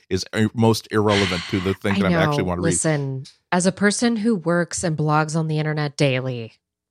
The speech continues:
Speaker 2: okay, ad tech, listen,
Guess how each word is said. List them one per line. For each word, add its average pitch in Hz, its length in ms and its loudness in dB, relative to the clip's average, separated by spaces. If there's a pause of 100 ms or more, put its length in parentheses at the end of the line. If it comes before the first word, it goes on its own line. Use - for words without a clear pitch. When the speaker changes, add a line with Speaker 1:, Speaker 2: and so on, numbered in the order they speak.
Speaker 2:
okay, 127 340 0 (960)
ad 151 260 2
tech, - 560 0 (680)
listen, 156 500 0